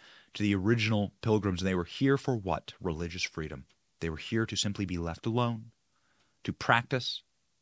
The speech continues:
to serve God, and to worship, and to live, and to raise their children in the manner that they saw fit in accordance with their God. Hundred fifty years later, the American Revolution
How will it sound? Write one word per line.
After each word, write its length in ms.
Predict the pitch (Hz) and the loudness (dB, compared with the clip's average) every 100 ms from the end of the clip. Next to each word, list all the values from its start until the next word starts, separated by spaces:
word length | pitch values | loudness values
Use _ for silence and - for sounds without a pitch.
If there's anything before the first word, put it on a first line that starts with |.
| - | -16
to 120 | 90 | -4
serve 400 | - 135 147 127 | 2 6 6 6
God, 300 | 135 120 120 | 4 4 0
and 140 | 110 | -4
to 100 | - | -10
worship, 600 | 85 95 120 139 - 143 | -10 2 6 6 4 0
and 120 | - - | -2 -8
to 100 | 85 | -6
live, 340 | 82 139 147 | 4 6 6
and 80 | 120 | 2
to 80 | - | 0
raise 260 | 78 143 160 | 6 6 8
their 140 | 165 | 4
children 560 | 147 147 135 117 123 123 - - - - _ | 6 6 6 4 2 0 -10 -20 -20 -20 _
in 80 | 95 | -6
the 60 | 87 | -2
manner 260 | 90 113 | 0 0
that 120 | 104 | 0
they 140 | 95 101 | 0 0
saw 220 | - 104 | 2 0
fit 220 | 92 92 | 0 -2
in 60 | - | -2
accordance 380 | - 90 85 - | -2 -2 -2 -4
with 100 | - | -6
their 100 | 76 | -6
God. 280 | 71 65 62 _ _ _ _ _ _ _ _ _ _ _ _ _ _ _ _ _ _ _ _ | -6 -8 -10 _ _ _ _ _ _ _ _ _ _ _ _ _ _ _ _ _ _ _ _
Hundred 320 | - 170 180 139 | 6 10 10 10
fifty 260 | 165 - | 8 8
years 280 | 151 147 113 | 8 8 8
later, 440 | 110 151 175 175 - _ _ _ _ _ | 8 8 8 4 -2 _ _ _ _ _
the 80 | 101 | 4
American 380 | 95 98 98 101 | 6 6 4 2
Revolution 760 | 101 101 117 208 - 202 104 | 2 6 8 10 10 8 6